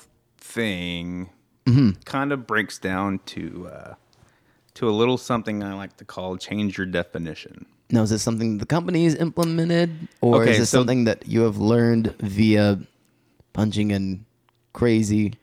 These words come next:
Speaker 2: data?
Speaker 1: It's absolutely that. It's something that, uh,
Speaker 2: And you
Speaker 1: that
Speaker 2: had this, like
Speaker 1: I do. So the system that we're working in right now, we implemented in two thousand nine.
Speaker 2: Mm-hmm.
Speaker 1: Um, during that whole time of implementing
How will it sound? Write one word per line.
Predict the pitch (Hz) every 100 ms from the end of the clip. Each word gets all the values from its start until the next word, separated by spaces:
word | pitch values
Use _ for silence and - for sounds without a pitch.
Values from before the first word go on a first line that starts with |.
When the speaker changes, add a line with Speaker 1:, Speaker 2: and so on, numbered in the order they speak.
| _ _ _ _ _
Speaker 2:
data? | 104 110 101 90 104 -
Speaker 1:
It's | 107 101
absolutely | 107 104 101 95 76 87
that. | 73 - -
It's | 95 -
something | 123 117 131 120
that, | 110 107 - -
uh, | 92 92 90 87 85 - - -
Speaker 2:
And | 110
you | 104
Speaker 1:
that |
Speaker 2:
had | 110 101
this, | 98 - -
like | 92 98 98
Speaker 1:
I | _
do. | - 110 110 110 110 _ - _
So | - 127 120 110 110 110
the | 120 120 120
system | - 123 131
that | 123
we're | 113 110
working | 107 - 107
in | 104
right | 98 82
now, | 90 90
we | 90 82
implemented | 90 98 90 90 90
in | 78
two | -
thousand | 92 85 87
nine. | 82 73 - _
Speaker 2:
Mm-hmm. | 117 110 120 - _ _ _ _ _
Speaker 1:
Um, | 92 87 87 87 87 _ _ _ _ _ _ _ _ - 95
during | 98 98 98
that | 95
whole | - 101
time | 98 104 98
of | 87 85 92
implementing | 95 101 95 90 85